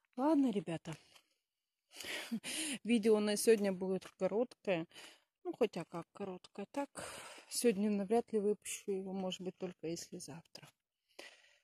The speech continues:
Ну вот постараемся, вот доделаем, как всё доделаем, я вам обещаю, что постараемся выпускать каждый день влоги, даже <laughs> по-, попробуем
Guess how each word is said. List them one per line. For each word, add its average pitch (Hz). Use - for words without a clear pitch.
Ну 240
вот 233
постараемся, 208
вот 202
доделаем, 226
как 220
всё -
доделаем, 214
я 208
вам 208
обещаю, 190
что -
постараемся 202
выпускать -
каждый 185
день 185
влоги, 240
даже 180
<laughs> -
по-, 180
попробуем 214